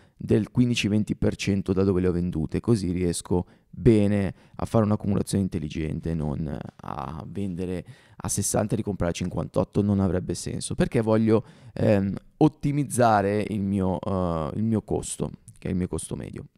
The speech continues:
E, e quindi questo è il mio piano sostanzialmente che io vado a fare sempre su Bitcoin. Le altcoins,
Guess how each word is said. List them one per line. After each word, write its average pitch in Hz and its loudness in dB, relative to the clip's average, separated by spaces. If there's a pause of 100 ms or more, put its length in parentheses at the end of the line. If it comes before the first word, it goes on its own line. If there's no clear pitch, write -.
(1000)
E, 104 0
e - -4
quindi 95 0
questo 98 -2
è 101 0
il 95 -4
mio 90 -2
piano 80 -2
sostanzialmente 85 -12
che 71 -14
io 76 -8
vado 69 -6
a - -8
fare - -8 (340)
sempre 85 -4
su - -6
Bitcoin. - -6 (400)
Le 131 4
altcoins, 139 4